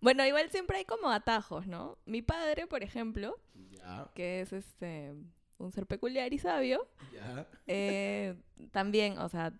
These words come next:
Speaker 1: a-, en algún momento tenía que hacer la compra de, de la que ahora es su casa.
Speaker 2: Ok.
Speaker 1: Y eran otros tiempos, igual, ha sido hace muchos años. Pero lo que él hizo fue aparecerse con un whiskycito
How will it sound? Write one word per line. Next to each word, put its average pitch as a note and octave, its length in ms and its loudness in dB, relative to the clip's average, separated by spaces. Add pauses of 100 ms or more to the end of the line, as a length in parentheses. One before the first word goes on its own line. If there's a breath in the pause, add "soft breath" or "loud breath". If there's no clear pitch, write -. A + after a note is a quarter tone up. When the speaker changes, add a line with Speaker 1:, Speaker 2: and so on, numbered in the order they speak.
(160)
Speaker 1:
a-, - 260 0
en F3 160 -4
algún F#3 220 -2
momento G#3 480 -2
tenía F#3+ 280 -4
que F#3+ 60 -4
hacer G3 220 -4
la G3 140 0
compra G3+ 480 0
de, E3 460 -2
de E3 120 -4
la D#3+ 120 -6
que E3+ 120 -10
ahora F3 160 -4
es G3 60 -8
su G3 120 -10
casa. F3 480 -6
Speaker 2:
Ok. - 220 -12 (480 loud breath)
Speaker 1:
Y E3 440 -8
eran C#4 220 2
otros C#4+ 240 -2
tiempos, G#3 500 -2
igual, F#3 180 -6
ha F3+ 40 -6
sido G3 140 -6
hace G#3+ 100 -8
muchos A3 380 -8
años. F#3+ 400 -6 (760 soft breath)
Pero G3+ 640 2
lo G3 200 -2
que A#3 120 -4
él C4 120 -6
hizo C#4 260 -4
fue D#4 280 -4
aparecerse C4 680 -6
con C4+ 180 -6
un C#4+ 240 -6
whiskycito D4+ 680 -6